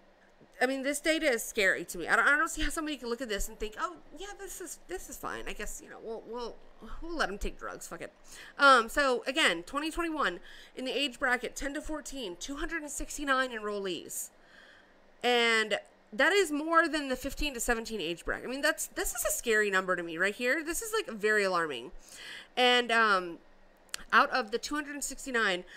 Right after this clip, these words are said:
forty-nine percent, a hundred and thirty-two kids had suicidal ideations in that, in that age group, okay?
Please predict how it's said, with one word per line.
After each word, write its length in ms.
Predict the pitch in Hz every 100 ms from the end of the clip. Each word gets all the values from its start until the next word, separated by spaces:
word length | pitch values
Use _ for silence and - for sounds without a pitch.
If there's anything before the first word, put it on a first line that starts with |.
| - -
forty-nine 560 | 294 349 392 370 339 320
percent, 500 | 320 - 247 165 -
a 40 |
hundred 380 | 202 262 277 330
and 140 | 294 269
thirty-two 440 | 240 269 254 302
kids 360 | - 233 175 -
had 180 | 202
suicidal 540 | - 247 262 277 254 247
ideations 680 | 202 196 190 175 - 113 185
in 80 | 190
that, 180 | 180 -
in 100 | 220
that 160 | 226 254
age 240 | 294 294 -
group, 200 | 185 -
okay? 280 | - 196